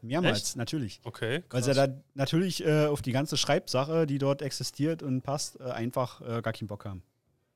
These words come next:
Speaker 1: Und wenn man denn den Katalog sowieso rausholt, der, äh, dreißig Zentimeter dick ist, dann haben die eh keine Lust mehr, irgendwie irgendwas zu machen.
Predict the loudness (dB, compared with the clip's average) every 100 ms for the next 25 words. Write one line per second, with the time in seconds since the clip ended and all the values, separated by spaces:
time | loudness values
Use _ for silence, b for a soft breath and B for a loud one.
0 | _ _ _ _ _ -16 -2 2 4 6
1 | 6 4 6 6 6 4 2 0 2 4
2 | 2 2 0 0 0 0 2 0 -2 -2
3 | -2 -4 -4 -8 _ _ _ _ _ _
4 | -4 -2 0 0 2 2 2 2 0 -2
5 | -4 -2 0 0 -2 -4 -4 -6 -6 -10
6 | -12 -10 -6 -4 -6 -8 -14 -12 -10 -6
7 | -4 -4 -6